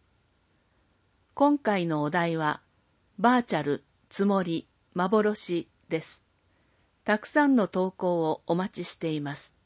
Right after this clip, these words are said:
募集期間、十一月十五日火曜まで。投稿場所、市内図書館備え付けの投稿箱、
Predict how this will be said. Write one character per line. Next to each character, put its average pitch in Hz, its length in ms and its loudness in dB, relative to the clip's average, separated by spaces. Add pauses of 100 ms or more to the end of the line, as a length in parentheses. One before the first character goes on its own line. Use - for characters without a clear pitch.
(840)
募 196 120 2
集 285 320 0
期 - 200 -14
間、 185 360 -4 (520)
十 247 280 2
一 247 260 -2
月 233 300 -2
十 233 300 0
五 208 120 0
日 180 480 -4
火 175 140 -2
曜 208 260 0
ま 143 180 -6
で。 123 200 -10 (1000)
投 254 220 8
稿 220 300 0
場 202 120 -2
所、 175 280 -2 (640)
市 285 180 2
内 254 220 4
図 208 160 -4
書 247 160 -2
館 165 240 0
備 196 340 -4
え 196 60 -4
付 - 260 -8
け 180 60 0
の 170 240 0
投 233 200 4
稿 220 280 0
箱、 131 420 -8